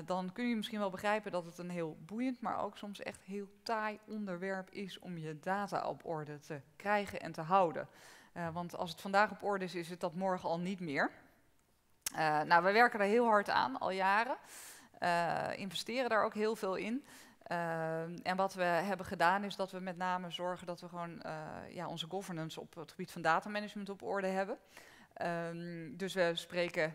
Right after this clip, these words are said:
één taal. We hebben een heel eenduidige set van afspraken gemaakt. Eh, hoe we ons met onze data omgaan, eh, eh, hoe we ze, eh, vanuit de projecten, eh, overnemen in beheer. Eh, wie er aan de data mag sleutelen,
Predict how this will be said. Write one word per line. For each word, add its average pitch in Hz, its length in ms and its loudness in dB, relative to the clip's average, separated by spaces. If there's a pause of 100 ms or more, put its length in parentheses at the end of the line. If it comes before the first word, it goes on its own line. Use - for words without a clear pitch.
(120)
één 180 220 -6
taal. 170 440 4 (180)
We 175 80 -16
hebben 170 260 -10
een 175 80 -4
heel 175 320 -2
eenduidige 175 520 -2
set 185 220 -8
van 175 140 -8
afspraken 165 560 0
gemaakt. 151 500 0 (380)
Eh, 165 140 -8
hoe 185 180 -6
we 185 60 -8
ons 170 240 -10
met 175 200 -10
onze 170 200 -6
data 170 340 6
omgaan, 156 560 -4
eh, 156 380 -4
eh, 156 380 -8
hoe 170 200 -10
we 170 120 -8
ze, 156 300 -4 (480)
eh, 160 100 -12 (140)
vanuit 180 340 -4
de 180 80 -10
projecten, 165 960 -4
eh, 156 320 -6
overnemen 160 580 -6
in 170 140 -8
beheer. 156 460 0 (460)
Eh, 165 120 -4 (200)
wie 196 280 0
er 170 300 2
aan 175 140 0
de 170 80 -2
data 160 340 2
mag 160 180 -4
sleutelen, 226 600 0